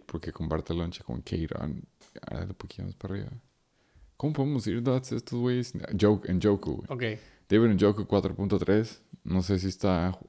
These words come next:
Speaker 1: ¿sigue jugando Harrison Bryant?
Speaker 2: Who?
Speaker 1: ¿El otro tight end?
Speaker 2: No sé, güey.
Speaker 1: Bueno, si es que
Speaker 2: Yo solo tengo ojos para el ochenta y cinco.
Speaker 1: <laughs> Ya, ya veo, güey. Eh, Mark Andrews, güey, cuatro punto seis.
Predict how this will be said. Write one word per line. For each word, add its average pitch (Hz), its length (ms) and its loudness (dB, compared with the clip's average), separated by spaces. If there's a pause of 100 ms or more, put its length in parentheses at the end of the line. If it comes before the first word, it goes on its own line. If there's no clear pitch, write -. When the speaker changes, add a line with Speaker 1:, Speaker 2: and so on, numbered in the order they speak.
Speaker 1:
¿sigue 135 200 0
jugando 120 240 0
Harrison 123 400 2
Bryant? 104 400 0 (1120)
Speaker 2:
Who? 170 160 0
Speaker 1:
¿El 95 80 0
otro 92 240 0
tight 110 160 -2
end? 123 160 -2 (680)
Speaker 2:
No 127 120 -10
sé, - 220 -12
güey. 135 300 -8 (1500)
Speaker 1:
Bueno, 85 280 4 (140)
si 87 140 0
es 87 120 0
que 95 480 2
Speaker 2:
Yo 92 80 6
solo 135 200 2
tengo 147 220 2
ojos 147 200 0
para 131 140 0
el 123 60 0
ochenta 123 240 -4
y 110 40 -4
cinco. 117 200 -4 (400)
Speaker 1:
<laughs> - 380 2
Ya, - 280 -2 (100)
ya 80 300 2
veo, 87 400 2
güey. 87 100 -10 (560)
Eh, 87 840 6
Mark 92 240 6 (100)
Andrews, 120 400 4
güey, 123 180 0
cuatro 101 300 -2
punto 107 300 0
seis. 101 420 2